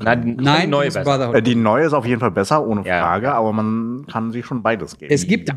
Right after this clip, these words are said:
Speaker 2: beide Varianten bei Netflix. Ihr müsst explizit schauen, dass ihr Brotherhood findet.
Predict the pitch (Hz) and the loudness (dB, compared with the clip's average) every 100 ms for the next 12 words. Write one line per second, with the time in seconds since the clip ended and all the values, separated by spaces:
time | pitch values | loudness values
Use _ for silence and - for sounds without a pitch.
0 | - 120 151 185 175 165 160 160 127 120 | -2 0 0 0 0 -2 -4 -4 -2 0
1 | 127 - 220 262 - - - 147 139 165 | -2 -4 -6 -6 -6 -10 -6 0 2 2
2 | 165 160 160 165 139 147 - 135 135 127 | 0 -6 -6 -6 -6 -6 -2 0 0 0
3 | - 110 120 117 117 101 98 - - - | -2 0 2 2 0 -2 -6 -8 -10 -10
4 | - | -16